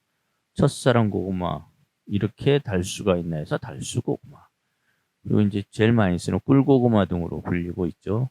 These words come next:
이런 예에서도 볼 수 있듯이 한번 이름이 잘못 붙여지면은 그 출처도 알 수 없는 그런 고구마가 될 수 있습니다.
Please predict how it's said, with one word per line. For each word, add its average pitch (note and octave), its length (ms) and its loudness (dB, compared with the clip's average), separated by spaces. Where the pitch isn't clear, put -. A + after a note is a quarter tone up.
이런 A2+ 300 0
예에서도 G#2 420 0
볼 G#2+ 160 4
수 - 160 -4
있듯이 A#2 600 -2
한번 F3+ 320 6
이름이 C#3+ 680 4
잘못 A#2 280 2
붙여지면은 A2+ 760 0
그 - 140 -6
출처도 E3 580 0
알 F2+ 140 2
수 - 260 2
없는 G2+ 460 2
그런 A2+ 280 -2
고구마가 G#2 400 -2
될 - 200 -10
수 - 160 -16
있습니다. - 500 -12